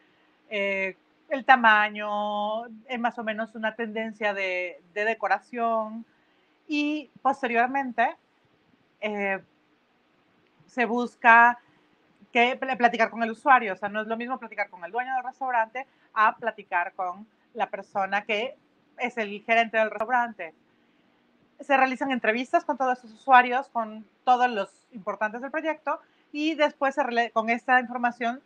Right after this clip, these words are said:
se la vaciamos y hacemos un programa de espacios. Con este programa de espacios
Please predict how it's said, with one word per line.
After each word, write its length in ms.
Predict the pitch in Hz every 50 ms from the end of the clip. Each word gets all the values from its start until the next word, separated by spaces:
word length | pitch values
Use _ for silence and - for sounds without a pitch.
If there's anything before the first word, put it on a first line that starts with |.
| _ -
se 180 | - - 247 240
la 140 | 226 220
vaciamos 600 | 208 208 208 208 - 240 247 240 240 226 247 240 -
y 40 | 247
hacemos 320 | - 226 208 220 220 -
un 100 | 233 220
programa 380 | - 240 214 214 208 214 214 214
de 140 | 220 190
espacios. 600 | 185 - _ _ - 208 202 202 - - 156 151 165 _ _ _ _ _ _ _ _ _ _
Con 140 | - 226 240
este 160 | 285 294 370
programa 400 | 370 349 320 285 285 285 285 285 285
de 80 | 269
espacios 540 | 247 - _ - 262 240 - - 151 180 -